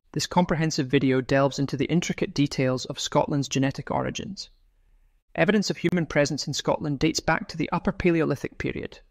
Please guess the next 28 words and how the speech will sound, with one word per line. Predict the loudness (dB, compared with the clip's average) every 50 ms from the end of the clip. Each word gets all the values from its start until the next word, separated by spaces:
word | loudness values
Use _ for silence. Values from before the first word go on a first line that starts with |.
| _ _ -8 -4
around | 0 0 0 0 0
twelve | 4 6 6 6 6 4
thousand | 2 2 2 2 2 2 0 0
years | 0 0 -2 -2
ago, | -6 -8 -10 -12 -12 -12 -16 -20 _ _ _ _ _ _ _ _ _
following | 2 4 4 6 6 4 2 2
the | 0 0
retreat | 0 -2 -2 2 2 2 2 0 -8
of | -6 -2
the | 0 2
last | 2 4 2 2 0 -2 -6 -8 -8 -4
Ice | 0 0 0 0 2 0
Age | 0 0 0
glaciers. | -2 -2 -2 -2 -2 -6 -8 -10 -10 -10 -12 -12 -12 _ _ _ _ _ _ _ _ _ -20 -20 -20 _ _ _ _ _ _ -4
As | -4 0 4
the | 4 4
ice | 4 4 2 0
receded, | -2 -4 0 2 0 2 2 0 -4 -4 -10 _ _ _ _ _ _ _ _ _ -4
newly | 0 0 2 4 4
accessible | 2 0 0 2 2 2 2 0 0 0 0
lands | 0 0 0 -2 -2 -4
attracted | -6 -4 -4 -4 -4 -4 -6 -8 -8 -6
hunter-gatherer | -2 0 0 0 2 0 -2 -2 0 -2 0 -2 -2 -2 -4 -4
groups | -2 -4 -4 -4 -6 -10 -10 -10 -12 _ -4
migrating | 0 0 0 2 2 2 2 2 -2 -6 -6
from | -4 -6 -6
continental | -4 -2 -2 -2 -2 0 -2 -4 -4 -4 -6 -6
Europe. | -6 -4 -4 -4 -6 -10